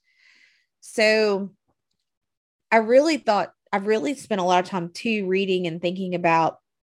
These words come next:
why is it that America's hated so much? Like, how can you get so much hate in your heart for a group of people that you would do these things?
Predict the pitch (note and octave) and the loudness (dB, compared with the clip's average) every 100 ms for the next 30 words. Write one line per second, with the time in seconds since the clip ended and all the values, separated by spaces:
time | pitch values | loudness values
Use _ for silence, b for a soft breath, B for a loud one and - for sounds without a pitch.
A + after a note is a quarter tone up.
0 | _ _ _ b b b G3+ A3+ B3 G#3 | _ _ _ b b b 4 4 4 0
1 | G3 F#3 F3 F3+ E3+ E3+ E3+ E3 - E3 | -4 -2 -4 -2 0 0 0 -6 -6 -8
2 | D#3 D#3+ - D#2+ - _ - - _ _ | -8 -10 -14 -16 -18 _ -20 -20 _ _
3 | _ _ _ _ _ _ _ _ _ _ | _ _ _ _ _ _ _ _ _ _
4 | _ _ _ F3+ E3 - - b b b | _ _ _ -8 -8 -8 -14 b b b
5 | b - G#3 A3+ D4 B3 G#3+ G#3+ G3 - | b 0 0 2 -2 -4 0 0 -2 -4
6 | G#3+ G#3+ - - A3 G#3 G3+ - G3+ F#3+ | -4 -4 -6 -6 -2 -2 -2 -8 -8 -4
7 | E3+ E3+ F#3 E3 C#3 - - _ _ _ | -4 -6 -2 0 0 -4 -14 _ _ _
8 | _ _ _ - G3 F3+ F3 F#3+ F#3+ F#3 | _ _ _ -4 2 2 2 0 2 0
9 | F3+ - G3+ F#3+ D#3+ D#3+ D#3+ E3+ - D#3 | -4 -10 -8 -6 -4 -4 -6 -10 -6 -6
10 | - E3+ F3+ E3+ E3 E3 - _ _ _ | -6 -4 0 4 2 0 -16 _ _ _
11 | E3+ - F#3 E3 D#3+ E3 - - - - | -16 0 2 2 -2 -8 -12 -16 -16 -20
12 | - | -20